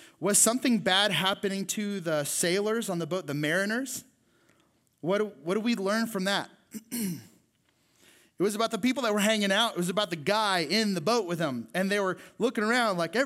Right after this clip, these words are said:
pray to your gods. Like, let's figure out what's wrong." And they discovered, "Where did the storm come from?" It came from God trying to get a hold of who?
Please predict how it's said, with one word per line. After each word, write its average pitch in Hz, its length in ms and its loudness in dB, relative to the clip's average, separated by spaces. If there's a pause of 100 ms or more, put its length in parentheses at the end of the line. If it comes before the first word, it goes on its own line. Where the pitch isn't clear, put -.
pray 262 200 2
to 302 80 0
your 294 120 4
gods. 262 460 0
Like, 185 220 -2
let's 185 300 0
figure 269 280 -2
out 247 140 -2
what's 233 160 -2
wrong." 233 340 -2
And 165 100 0
they 190 140 0
discovered, 185 760 -2 (680)
"Where 233 260 0
did 285 100 -2
the 240 80 2
storm 247 400 0
come 170 220 -2
from?" 107 360 -8 (1200)
It 139 100 -10
came 214 200 -2
from 240 140 -4
God 202 500 0 (180)
trying 190 200 -2
to 196 60 -2
get 190 320 0
a 170 60 -4
hold 185 180 -2
of 175 80 -2
who? 175 260 -2